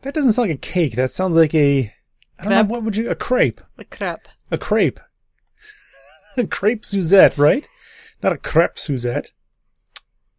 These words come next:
Speaker 2: Depends on where you're from.
Speaker 1: I'm from Wisconsin. <laughs> So it's a crepe.
Speaker 2: Ooh. Apparently, this section is about where to stay and shop and eat if you go to Helsinki.
Speaker 1: We should definitely do that.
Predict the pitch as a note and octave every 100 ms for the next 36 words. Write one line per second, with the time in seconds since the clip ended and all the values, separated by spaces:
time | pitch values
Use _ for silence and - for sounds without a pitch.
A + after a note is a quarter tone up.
0 | _ _ - - F3 F3+ F#3 F#3+ G3 G#3
1 | A3 A#3 - D4 C4 A#3 A#3 A#3 A3 -
2 | D3+ F3+ F#3 D#3 D3+ - E3+ C#3 - B2+
3 | - - - - - - G#5+ A5+ G#5 F#5+
4 | F5+ D#5 D#5+ - - - - G#4 G#3 G#3
5 | F3+ F#4+ F3+ F3 A3 F3 F3 D#3 _ _
6 | _ _ _ _ - G3+ - C#4 G#4 F3+
7 | E3 D#3 G#3+ - D#3 D#3+ - E3 E3 -
8 | F3 E3 - E3+ E3 E3 F3+ F#3+ E3 -
9 | - F#3+ G3 F#3+ F3+ - F3 E3+ E3+ E3
10 | - - G3 G#3 - F#3 E3 _ A#3 B3+
11 | - - F3+ F#3+ F3+ F3+ E3+ D#3+ - B3+
12 | A#3+ D3 - - - C3+ C#3 C3+ A#2+ C#3
13 | C#3 D3 B2+ B2+ B2+ B2+ A#2+